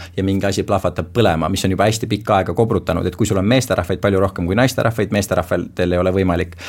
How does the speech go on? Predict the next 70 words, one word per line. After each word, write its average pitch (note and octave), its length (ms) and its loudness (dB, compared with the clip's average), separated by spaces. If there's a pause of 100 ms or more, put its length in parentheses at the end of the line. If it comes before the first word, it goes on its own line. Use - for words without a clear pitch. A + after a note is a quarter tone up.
(180)
ei F#2+ 80 2
naistega A2 420 2
olla, G#2 140 4
sul F#2 160 -2
ei F2+ 60 2
ole F2+ 120 2
kohta, F#2 260 0
kus F2+ 160 -6
sa F2+ 60 -2
saad E2 80 -4
ennast F2+ 200 -2
välja B2 180 4
elada, G#2 220 2
sul G2 140 -4
ei F2+ 60 0
ole F2+ 120 -2
kohta, F#2+ 260 -2
kus F2+ 120 -8
sa G2 80 -10
saaks F2+ 240 -4
saavutada, A#2 380 2
sul F2+ 140 -2
ei F2 80 0
ole F2 100 0
tööd, B2+ 280 4
sul F#2 140 -2
ei F2+ 80 2
ole F#2+ 120 2
seda G#2+ 240 2 (240)
ja F#2+ 60 0
siis F2 160 0
kuskilt - 360 0
tuleb F#2 240 0
veel G2 120 0
põud C3 320 4
ka C#3+ 240 6 (180)
ja G2+ 80 2
siis G#2 160 2
ei G#2+ 60 6
ole F#2+ 80 4
enam F#2+ 180 2
toitu B2 300 2
ka C3 220 6
ja F#2 80 -2
siis G2+ 160 0
ei G#2 60 4
ole F#2+ 100 4
enam F#2 200 2
tööd A#2+ 240 4
ka, A2 220 4 (180)
siis A2 240 4
on F#2 120 2
see G2+ 160 2
a-, F#2+ 300 -4
asi, A2+ 240 2
mis, F2 160 0
eks F2+ 140 -4
ole, F#2 120 2
plahvatab F#2 460 2
välja F#2+ 380 4
ja F#2+ 80 0
kus F#2 160 -2
järsku G2+ 260 0
sul F#2 140 0
on F2+ 200 2 (200)
kodusõda, G2 440 2
mis F2 140 0
siiamaani F#2 400 4
ei E2 80 2
ole E2 180 4